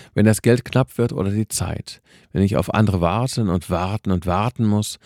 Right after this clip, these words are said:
oder wenn Krankheit mir zusetzt, mich mürbe macht und ängstigt, wenn der Jobverlust droht oder die Pleite,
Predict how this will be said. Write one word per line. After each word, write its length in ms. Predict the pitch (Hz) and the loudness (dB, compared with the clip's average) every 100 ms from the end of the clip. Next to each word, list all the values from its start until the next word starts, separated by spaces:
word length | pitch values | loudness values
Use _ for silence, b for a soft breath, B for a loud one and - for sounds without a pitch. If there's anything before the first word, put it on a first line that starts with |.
| B | B
oder 160 | - 120 | 0 2
wenn 140 | 131 | 2
Krankheit 560 | 120 - 143 151 101 85 | 0 -2 -2 0 0 0
mir 140 | 87 | -2
zusetzt, 580 | - 127 110 101 95 - | -2 0 2 0 0 -2
mich 160 | 107 104 | -4 0
mürbe 300 | 101 117 110 | 2 2 2
macht 240 | 95 98 | -2 -2
und 100 | 110 | -8
ängstigt, 680 | - 90 87 - - - - B B | -6 -6 -6 -10 -12 -14 -20 B B
wenn 100 | - | 0
der 100 | 120 | 2
Jobverlust 640 | 107 151 - 98 87 - - | 2 0 0 0 0 -2 0
droht 260 | 82 80 | 0 0
oder 220 | 160 90 | -6 -4
die 140 | 92 104 | -2 -4
Pleite, 580 | - 92 85 - - | -4 -4 -6 -6 -8